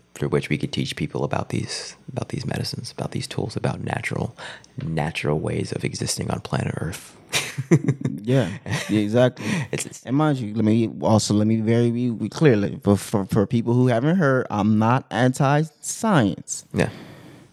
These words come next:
Speaker 2: By no stretch am I
Speaker 1: No.
Speaker 2: anti-modern science.
Speaker 1: No, sir.
Speaker 2: I'm just not a, I'm not in op-, I'm in, I'm not even op-, opposition. I just wa-, lawfully will, free will choose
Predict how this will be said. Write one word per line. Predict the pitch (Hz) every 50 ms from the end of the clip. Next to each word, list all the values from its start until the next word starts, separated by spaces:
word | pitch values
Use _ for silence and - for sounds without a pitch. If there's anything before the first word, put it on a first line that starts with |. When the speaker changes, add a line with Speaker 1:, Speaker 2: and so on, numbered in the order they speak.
| - - -
Speaker 2:
By | 101 101 98 101 104
no | 104 107 110 117 143
stretch | 156 - - 294 277 175 - - - -
am | - - 107 110
I | 104 98
Speaker 1:
No. | -
Speaker 2:
anti-modern | - 107 113 117 - 131 120 120 131 131 110 101 101 107 110 127 147 165
science. | 170 - - 311 320 277 160 107 67 - - - -
Speaker 1:
No, | 87 -
sir. | - - 120 104 - - - - _ _ -
Speaker 2:
I'm | 90 95 95
just | 104 113 117 117 120
not | 113 98 101 101 107 107 - - -
a, | 107 117 - - -
I'm | 101 107 104 107 104
not | 107 107 104 110 110 -
in | - 113 110 110
op-, | 107 113 113 - - -
I'm | - 110 110 113
in, | 117 107 - - - - -
I'm | 98 107 110 120 131
not | 139 143 151 151 135
even | - 143 143 143 143 139
op-, | 139 139 -
opposition. | 85 127 131 131 143 156 208 214 202 - - 110 -
I | - 104 113
just | 113 117 117 110
wa-, | 107 107 107 107 113 - -
lawfully | 107 110 110 127 151 175 - 175 165 147 139 135 131 127 123 117 - -
will, | - 87 107 110 113 120 110 - -
free | - - 143 143 147 156
will | 156 151 151 156 156
choose | - - - 185 170 151 135 123 127 127 -